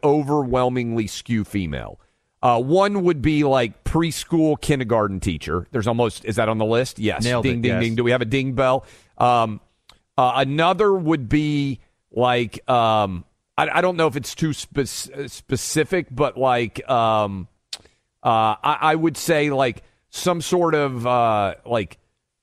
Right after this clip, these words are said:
Speaker 1: cosmetic skin, like, uh, you know, like, uh, care-ish thing. Like, I've
Speaker 2: Okay,
Speaker 1: never
Speaker 2: you
Speaker 1: seen
Speaker 2: nailed
Speaker 1: them.
Speaker 2: it again. You didn't see this list,
Speaker 1: No,
Speaker 2: right?
Speaker 1: I've not seen the list.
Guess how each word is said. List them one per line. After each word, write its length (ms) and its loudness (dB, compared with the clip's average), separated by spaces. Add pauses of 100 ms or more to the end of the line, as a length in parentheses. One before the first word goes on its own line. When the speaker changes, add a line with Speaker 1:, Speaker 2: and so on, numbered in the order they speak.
(1000)
Speaker 1:
cosmetic 800 0
skin, 800 -2
like, 480 0
uh, 440 2
you 120 -4
know, 180 0
like, 340 0
uh, 280 2
care-ish 880 0
thing. 320 0
Like, 200 0
I've 100 2
Speaker 2:
Okay, 80 0
Speaker 1:
never 120 2
Speaker 2:
you 40 4
Speaker 1:
seen 100 2
Speaker 2:
nailed 120 4
Speaker 1:
them. 40 4
Speaker 2:
it 60 4
again. 260 0
You 100 2
didn't 200 2
see 200 0
this 240 0
list, 380 0
Speaker 1:
No, 220 4
Speaker 2:
right? 120 2
Speaker 1:
I've 80 -2
not 280 0
seen 220 -2
the 100 -2
list. 420 -6